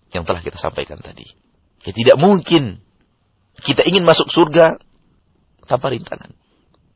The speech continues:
Karena memang surga Allah ciptakan dikelilingi oleh rintangan-rintangan. Dan rintangan-rintangan itu, ma'asyiral muslimin, agar Allah Subhanahu wa taala menguji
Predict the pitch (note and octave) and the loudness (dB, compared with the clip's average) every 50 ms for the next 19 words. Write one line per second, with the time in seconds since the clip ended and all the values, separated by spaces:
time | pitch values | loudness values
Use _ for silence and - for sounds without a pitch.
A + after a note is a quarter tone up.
0 | _ - - - G#2+ G2+ G#2 G#2 B2 E3 G3 G3+ E3+ E3+ F3+ - - - G#3+ F3+ | _ -16 -6 -4 -2 -2 -2 0 0 0 0 0 -2 -2 -2 -6 -4 -2 -2 0
1 | - - - D3+ D3+ C#3+ - - - - C#3 D3 - - - - A3 - _ _ | 2 4 4 4 4 2 -2 -6 -2 -2 -2 -2 -2 -4 -8 -8 -8 -12 _ _
2 | _ _ _ _ _ - - B2+ G#2 B2+ C3+ C#3 E3+ G#3+ A#3+ A#3+ F3 C#3+ B2+ A#2+ | _ _ _ _ _ -8 -8 -6 -2 -2 -2 0 0 0 0 0 0 -2 -4 -4
3 | A#2+ - G2 F2+ F2 E2 F2 E2+ - - C#2+ - - - - _ _ _ _ _ | -6 -6 -6 -6 -8 -10 -12 -14 -12 -12 -14 -14 -14 -20 -20 _ _ _ _ _
4 | _ _ _ _ _ _ _ _ _ _ _ _ _ _ _ _ - - - C#3 | _ _ _ _ _ _ _ _ _ _ _ _ _ _ _ _ -10 0 2 2
5 | C3+ C#3 D3 C#3 - F#3 B3 C4+ C4 B3 A3 F#3+ F#3 D#3+ D#3+ D#3 - C#3+ - D3+ | 4 4 2 0 0 2 2 2 2 2 2 2 2 2 2 2 0 0 -2 0
6 | C#3+ C#3+ - B2+ B2+ - B2 A#2+ B2 A#2+ A#2+ A2+ - - A#2 A2+ A#2 A#2+ A2+ G#2+ | 0 2 2 2 2 2 2 2 0 0 -2 -4 -4 -4 -4 -4 -4 -4 -6 -6
7 | G2+ - - C3 B2+ B2+ - - F3+ A3 A#3 F3 - - - - D#3 D#3 D#3 D3 | -4 2 2 4 6 6 6 8 6 8 6 4 4 0 0 2 4 4 6 6
8 | D3 C#3+ C#3 - C3+ D3 C#3 C#3 C#3 C3+ C#3+ F3+ F#3+ D#3+ A#2+ B2 A2+ G2+ | 8 8 8 8 8 6 6 6 4 0 2 2 2 2 0 -2 -6 -6